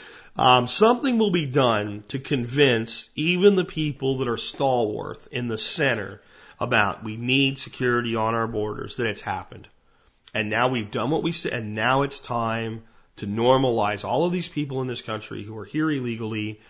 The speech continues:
and that will actually bring a large influx of tax dollars, because one, these, part, part of the way they're gonna make the deal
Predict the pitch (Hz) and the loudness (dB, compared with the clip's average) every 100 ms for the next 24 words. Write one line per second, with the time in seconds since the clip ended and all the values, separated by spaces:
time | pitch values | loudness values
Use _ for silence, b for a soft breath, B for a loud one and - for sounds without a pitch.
0 | b b b b - 113 127 139 156 131 | b b b b -4 2 4 4 4 4
1 | 127 - 120 117 113 107 104 113 113 123 | 2 -2 -4 -2 -2 -4 -4 0 2 2
2 | 123 127 - - 123 120 - 120 110 - | 2 -4 -10 -10 -8 -8 -6 -4 -6 -8
3 | - - 139 139 147 - 110 101 101 104 | -16 -10 0 0 0 -4 -4 -4 -6 -8
4 | - b b b b 113 110 117 131 151 | -12 b b b b -8 -6 0 0 0
5 | 135 - 131 139 - 147 - 135 139 151 | -2 -10 -12 -10 -2 0 0 0 4 4
6 | 165 160 151 139 139 135 127 127 127 120 | 4 4 4 4 2 2 -2 -4 -4 -2
7 | 107 98 | -2 -4